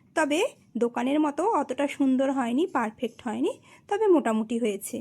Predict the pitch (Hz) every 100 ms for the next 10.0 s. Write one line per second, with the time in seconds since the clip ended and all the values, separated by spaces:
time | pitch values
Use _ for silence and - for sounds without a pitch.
0 | 240 - 214 226 254 330 339 349 262 202
1 | 233 285 381 349 214 _ _ _ _ _
2 | _ - 285 330 302 294 294 294 - 285
3 | 403 - - _ - 247 240 - 254 247
4 | 226 226 220 349 494 294 247 277 269 262
5 | 262 277 226 214 254 254 311 - - -
6 | - 262 277 262 269 247 208 202 233 349
7 | - _ _ - 285 285 - 294 226 226
8 | - 262 330 - _ _ _ 302 277 269
9 | 302 339 233 - 240 240 226 233 247